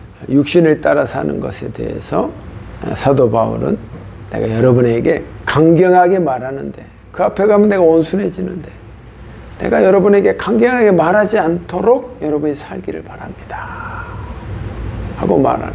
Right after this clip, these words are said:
것입니다. 사랑하는 성도 여러분, 우리가 세상에 살면서 육신에 따라서 사는 삶이 아니라 말씀을 따라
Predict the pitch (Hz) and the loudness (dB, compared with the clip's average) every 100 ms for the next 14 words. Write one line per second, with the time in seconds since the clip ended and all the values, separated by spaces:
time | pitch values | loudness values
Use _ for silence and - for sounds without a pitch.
0 | - - - - - - - - - - | -10 -12 -14 -12 -12 -12 -10 -10 -10 -12
1 | - - - - - - - - - - | -12 -12 -12 -12 -10 -10 -12 -10 -10 -10
2 | - - 101 131 131 120 127 123 123 - | -10 -8 -2 0 2 2 2 4 2 2
3 | 117 - 147 - - - - - - - | 2 2 2 -2 -10 -16 -16 -16 -16 -16
4 | - - - 62 60 60 - - - - | -16 -12 -2 0 0 -4 -6 -12 -14 -14
5 | - - - - - - - 104 160 135 | -14 -12 -12 -12 -12 -10 -6 0 2 2
6 | 135 131 127 131 - - 135 147 131 127 | 0 0 -4 -8 -10 -6 -2 0 0 -4
7 | - 139 220 - - - - - - - | -8 -8 -10 -14 -16 -16 -16 -16 -16 -4
8 | 131 123 - 135 123 - - 123 120 - | 0 2 4 2 4 0 -2 -2 -4 -6
9 | - - - - - - - 147 139 131 | -10 -10 -14 -16 -18 -10 0 4 4 2
10 | 131 - - 113 123 - - - - - | 0 0 -2 -6 -8 -10 -14 -16 -16 -16
11 | - - - - - - - 117 110 - | -16 -16 -16 -16 -14 -6 -2 0 0 0
12 | 117 117 123 135 135 143 - | -2 -2 2 4 6 4 2